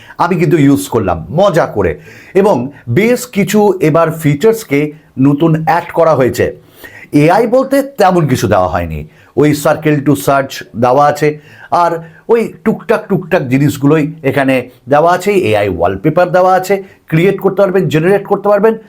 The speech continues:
that's it। এবার এআই নিয়ে নাথিং বেশি মাথা ঘামায়নি, যা অন্যান্য ব্র্যান্ড মাথা ঘামাচ্ছে। আচ্ছা, একটু মাথা ঘামান, সাবস্ক্রাইব করুন এবং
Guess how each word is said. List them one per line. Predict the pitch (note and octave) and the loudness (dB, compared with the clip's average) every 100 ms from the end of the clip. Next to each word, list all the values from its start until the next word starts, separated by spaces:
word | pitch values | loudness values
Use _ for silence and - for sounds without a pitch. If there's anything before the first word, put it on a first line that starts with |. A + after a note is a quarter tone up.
| - C3+ | -8 -2
that's | D#3+ D#3+ B2 | -2 0 -4
it। | G2 - - - D#3 | -4 -8 -16 -2 2
এবার | D3+ D3+ D3+ | 2 0 0
এআই | D#3 F#3 G3+ | 2 2 2
নিয়ে | E3 D#3 D#3+ - - | 2 0 -2 -8 -4
নাথিং | A#2+ B2+ - D#3 D3 - | 0 0 0 0 0 0
বেশি | C3+ - D#3+ D3 - - | 0 0 0 0 -4 -4
মাথা | A2+ B2+ - D3 A#2+ | 0 0 0 -2 0
ঘামায়নি, | C#3+ D#3+ E3 C3 - - - B2+ | 0 2 2 0 -2 -14 -12 -2
যা | C#3 C3 - | 0 0 0
অন্যান্য | G3 G#3 G3+ | 2 2 0
ব্র্যান্ড | D#3+ D3 D#3 D3 - - - | -2 0 0 -2 -6 -14 -4
মাথা | B2+ C3+ C3 | -2 0 0
ঘামাচ্ছে। | B2 A2+ A2+ G2+ E2+ - _ - - - - | 0 -2 -4 -6 -6 -8 _ -20 -20 -16 -6
আচ্ছা, | E3+ F#3 D#3+ E3+ | -2 -2 0 -2
একটু | - F3+ | 0 0
মাথা | E3+ F#3+ | 0 0
ঘামান, | F3 G3+ B2+ F3 - - | 0 0 0 -4 -4 -2
সাবস্ক্রাইব | F3+ - - G#3+ F#3+ F#3+ | -2 -4 -2 0 0 0
করুন | F#3+ G3+ G3 - - _ _ _ - | 0 2 0 -6 -16 _ _ _ 0
এবং | D#3 G3+ E3 D3+ | 2 2 0 -4